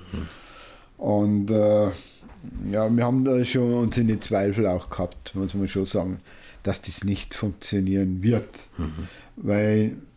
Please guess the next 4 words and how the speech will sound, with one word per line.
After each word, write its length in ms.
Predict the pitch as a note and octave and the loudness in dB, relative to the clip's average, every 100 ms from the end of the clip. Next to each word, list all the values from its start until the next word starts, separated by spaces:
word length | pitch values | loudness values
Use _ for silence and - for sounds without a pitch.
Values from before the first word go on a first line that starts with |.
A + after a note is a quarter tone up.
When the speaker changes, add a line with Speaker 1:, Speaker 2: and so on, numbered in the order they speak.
| - - - | -20 -16 -6
Speaker 2:
äh, 420 | G#2+ G2+ G2+ F#2+ F#2 - - - - - | -2 0 0 0 -2 -12 -20 -20 -20 -12
mit 240 | - G#2 F#2+ - - - | -4 -4 -4 -12 -20 -4
den 460 | G#2 G2 G2 F#2+ - | 0 2 2 0 -2
Italienern, 880 | A#2 F#2+ G#2+ F#2+ G#2 B2+ C#3+ C#3+ C#3 | -6 -2 2 4 4 4 6 4 2